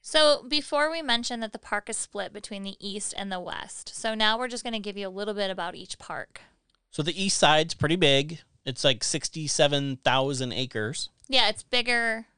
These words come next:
Speaker 1: than the other side.
Speaker 2: And I think I kinda liked the east side better, just for the views, 'cause it's a, it is a lot different than the west side.
Speaker 1: They have an eight-mile paved loop trail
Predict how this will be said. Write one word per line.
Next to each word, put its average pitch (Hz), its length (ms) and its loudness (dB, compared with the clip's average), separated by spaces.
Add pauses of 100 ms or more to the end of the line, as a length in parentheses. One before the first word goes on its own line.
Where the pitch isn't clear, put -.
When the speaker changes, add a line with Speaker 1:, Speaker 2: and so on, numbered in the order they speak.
(400)
Speaker 1:
than 220 200 -2
the 202 100 -4
other 190 180 -6
side. - 340 -12 (580)
Speaker 2:
And 165 120 6
I 240 120 4
think 262 280 -4
I 151 140 4
kinda 147 280 0
liked 131 340 4
the 131 200 -4
east 147 160 -2
side 131 280 2
better, 117 320 2 (840)
just 147 180 -2
for 135 120 -2
the 113 100 -2
views, 117 420 -2
'cause 120 160 -6
it's 117 160 -4
a, - 140 -4
it 131 140 0
is 123 140 0
a 120 60 -4
lot 110 220 2
different 104 340 -6
than 104 200 -6
the 101 220 -6
west 95 240 -4
side. 165 260 -2 (520)
Speaker 1:
They 269 140 4
have 285 100 4
an 277 180 0
eight-mile 220 680 2
paved 208 680 -4 (240)
loop 208 420 -6 (400)
trail 202 720 -2